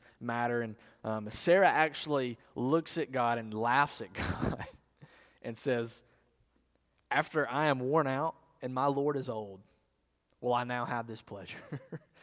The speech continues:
Sarah looks at God and says, "I'm old, I'm tired, my husband's old, he's tired. There's no way this is gonna happen." And it was a very hopeless situation. Physically, they were in no place that they could have a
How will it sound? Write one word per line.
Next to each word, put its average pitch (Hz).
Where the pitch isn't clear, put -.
Sarah 160
looks 165
at 151
God 147
and 139
says, 120
"I'm 185
old, 180
I'm 180
tired, 160
my -
husband's 160
old, 151
he's 170
tired. 131
There's 151
no 147
way 139
this 127
is 117
gonna 113
happen." 98
And 160
it 214
was 196
a 180
very 180
hopeless 170
situation. 160
Physically, 185
they 170
were 170
in 160
no 175
place 180
that 151
they 156
could 156
have 151
a 135